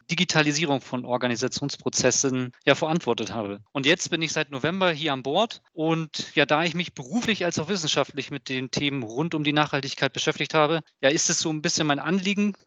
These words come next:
eigentlich schon fast meine Leidenschaft, das Thema der Nachhaltigkeit am Institut ein bisschen voranzutreiben. Und,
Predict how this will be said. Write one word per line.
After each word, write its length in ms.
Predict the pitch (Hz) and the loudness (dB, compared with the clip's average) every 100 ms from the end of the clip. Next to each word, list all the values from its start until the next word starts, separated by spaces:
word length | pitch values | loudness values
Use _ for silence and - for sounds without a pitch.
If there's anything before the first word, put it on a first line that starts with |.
| - | 0
eigentlich 280 | 147 185 165 | 4 6 4
schon 120 | 160 | 2
fast 220 | 165 - | 2 2
meine 140 | 143 139 | 2 2
Leidenschaft, 720 | 151 170 135 123 135 - - - | 2 2 2 0 -2 -6 -12 -4
das 140 | 127 | -2
Thema 220 | - 139 | 2 4
der 80 | 135 | 4
Nachhaltigkeit 600 | 139 147 151 135 - 135 | 4 2 0 -2 -2 -2
am 120 | 135 | -2
Institut 500 | 131 - - - 165 | -6 -8 -10 -10 -8
ein 100 | 139 | -4
bisschen 240 | 139 - 135 | -4 -4 -2
voranzutreiben. 880 | 127 117 165 139 - 117 117 147 - _ _ _ _ | 0 0 0 -4 -6 -4 -4 -6 -12 _ _ _ _
Und, 380 | 156 175 233 | 0 2 2